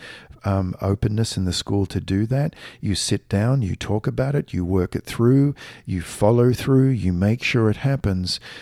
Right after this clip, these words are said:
But that's when it's very close holding,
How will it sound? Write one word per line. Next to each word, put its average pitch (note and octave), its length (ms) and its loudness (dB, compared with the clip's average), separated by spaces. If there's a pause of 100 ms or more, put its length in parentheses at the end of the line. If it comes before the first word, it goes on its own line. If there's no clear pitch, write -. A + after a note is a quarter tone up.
(160)
But - 180 -2
that's D#3 340 0
when A2+ 260 2
it's - 160 -6
very G2+ 240 0
close - 580 0
holding, F2+ 600 -4